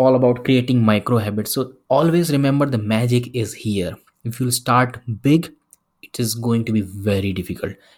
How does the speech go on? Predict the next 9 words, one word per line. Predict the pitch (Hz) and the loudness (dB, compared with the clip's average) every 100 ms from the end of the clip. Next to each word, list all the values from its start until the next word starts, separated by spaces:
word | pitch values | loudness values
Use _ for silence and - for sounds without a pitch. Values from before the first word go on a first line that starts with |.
| _ | _
If | 160 | -6
you'll | |
start | 156 - 170 180 | -6 -4 -4 -4
small, | - - 175 233 254 _ _ _ | -6 -2 2 2 0 _ _ _
it | 120 | -6
will | 131 | -2
be | 135 | 0
very | 123 110 117 127 139 | 0 0 2 4 4
s-, | 135 - | 0 -2